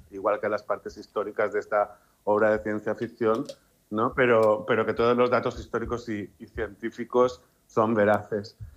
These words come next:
Entonces, sí, siempre me ha interesado y hay varias maneras de meter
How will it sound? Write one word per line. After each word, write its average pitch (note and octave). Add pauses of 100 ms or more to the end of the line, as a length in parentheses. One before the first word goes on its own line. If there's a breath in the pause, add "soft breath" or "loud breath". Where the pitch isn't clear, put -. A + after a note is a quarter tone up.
(160)
Entonces, C3+
sí, D3
siempre C3+
me D3
ha -
interesado B2
y A2+
hay A2
varias A2+
maneras A2+
de G#2+
meter G#2